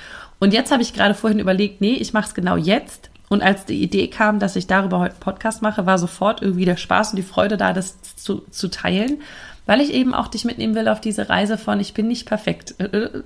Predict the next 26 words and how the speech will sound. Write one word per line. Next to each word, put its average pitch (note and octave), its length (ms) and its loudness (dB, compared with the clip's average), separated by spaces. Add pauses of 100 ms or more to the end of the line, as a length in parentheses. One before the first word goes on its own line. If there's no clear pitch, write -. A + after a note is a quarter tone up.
(100)
weit A#3+ 560 2
davon G3 320 -2
entfernt. E3+ 520 -4 (840)
Und A3+ 140 2
dass A3+ 120 2
das A3+ 160 2
eine G3+ 160 0
wahnsinnige A3+ 420 4
Herausforderung F3 760 0
für - 180 -12
mich - 300 -12
ist. - 300 -12
Ähm, F3+ 380 -4
und F#3+ 320 -4
dich G#3+ 120 -2
aber G3+ 100 0
genau G3+ 260 2
daran G#3+ 480 4
irgendwie G3 280 -2
teilhaben E3 460 -2
zu F3+ 120 -8
lassen, D#3+ 260 -6
das E3+ 160 -4
ist F3+ 140 -6
mir F3 180 0
wichtig. - 420 -8